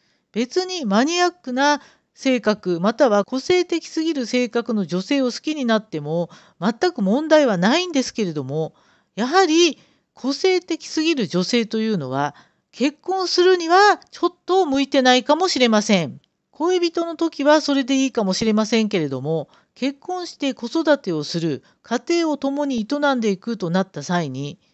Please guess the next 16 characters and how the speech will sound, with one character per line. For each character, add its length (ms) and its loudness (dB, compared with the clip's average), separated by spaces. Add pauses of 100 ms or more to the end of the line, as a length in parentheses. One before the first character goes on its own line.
(180)
普 140 -20
通 320 -2
の 120 -6
感 280 -2
覚 260 -4
や 180 2
常 280 0
識 240 -6
な 120 2
ど 140 -4
が 320 -4
あ 60 0
ま 140 2
り 140 0
な 140 2
く、 320 -10